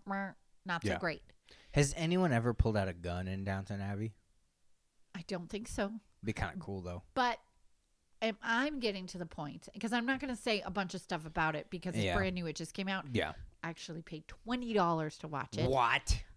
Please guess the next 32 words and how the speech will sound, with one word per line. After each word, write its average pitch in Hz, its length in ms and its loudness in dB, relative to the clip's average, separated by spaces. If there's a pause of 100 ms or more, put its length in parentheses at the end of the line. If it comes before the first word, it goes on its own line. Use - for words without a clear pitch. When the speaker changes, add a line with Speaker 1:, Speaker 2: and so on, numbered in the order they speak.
Speaker 1:
I 196 60 2
had 202 140 4
a 190 60 2
gift - 260 -6
card 165 340 -12
because 202 280 -2
Speaker 2:
Fair 110 140 6
Speaker 1:
it 87 100 -2
Speaker 2:
enough. 277 100 4
Speaker 1:
was 277 180 0 (140)
kindergarten 202 520 0
graduation 208 680 -2
and 175 140 -4
I 165 100 -2
got 190 200 -4
teacher - 300 -6
gifts. 196 500 -6 (280)
So 170 160 -4
I 160 380 0
decided 170 400 -6
to 180 60 -10
buy 170 180 -2
myself 190 300 -6
a 220 60 -12
couple 285 260 -8
movies. 359 400 -8 (140)
Speaker 2:
That's 175 180 -10
fair. 107 280 0 (540)
Speaker 1:
Um, 208 540 -2
so 196 500 0
love, 220 340 0 (120)
uh, 214 100 -2